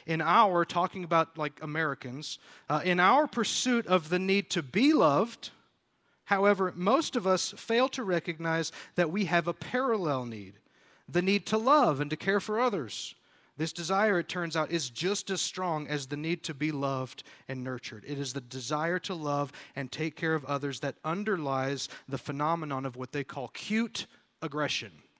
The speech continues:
How many of you, when you were little, you went to see your grandmother and she said, "Oh, you're so cute," and then she pinched the daylights out of your cheeks?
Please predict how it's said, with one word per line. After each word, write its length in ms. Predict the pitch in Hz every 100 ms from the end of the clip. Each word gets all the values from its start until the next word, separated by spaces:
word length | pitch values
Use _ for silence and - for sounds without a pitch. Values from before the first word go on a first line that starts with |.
| _ _ _ _ _ _ _
How 120 | 147
many 160 | 180 185
of 80 | 175
you, 160 | 190
when 100 | 175
you 100 | 165
were 100 | 185
little, 240 | 180 185 170
you 160 | 160
went 120 | 175 175
to 60 |
see 140 | - 180
your 120 | 165
grandmother 420 | 165 165 165 160
and 100 | 143
she 140 | -
said, 220 | 170 175 156
"Oh, 100 | 220
you're 140 | 214
so 180 | - 202
cute," 240 | - 175
and 100 | 170
then 80 | 170
she 200 | - 165
pinched 400 | 131 175 180 -
the 80 | 156
daylights 420 | 156 156 147 156
out 60 | 151
of 100 | 143
your 100 | 131
cheeks? 460 | - 113 - -